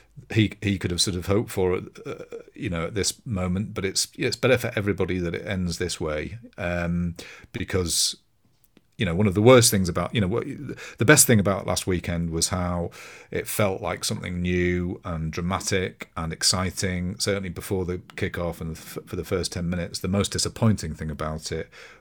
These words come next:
was that by the end of the game, it felt,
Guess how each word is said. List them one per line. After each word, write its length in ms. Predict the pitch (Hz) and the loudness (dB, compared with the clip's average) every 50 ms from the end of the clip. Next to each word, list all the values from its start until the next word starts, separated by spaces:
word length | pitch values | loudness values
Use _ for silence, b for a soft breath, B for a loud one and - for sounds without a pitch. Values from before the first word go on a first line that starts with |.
| B B | B B
was 300 | 95 85 85 80 - - | -4 -2 -2 -2 -2 -2
that 320 | 85 80 76 - - - _ _ _ - | -2 -4 -4 -4 -8 -16 _ _ _ -8
by 160 | - 87 87 82 | -6 -4 -2 0
the 100 | 85 92 | 2 2
end 160 | 104 104 90 | 4 4 2
of 80 | 82 | 0
the 80 | 78 80 | -2 -4
game, 400 | 76 82 78 78 80 80 82 82 | -4 -4 -4 -4 -4 -6 -6 -8
it 140 | 82 - - | -8 -10 -8
felt, 320 | - 90 85 78 - - | -4 -4 -4 -4 -6 -8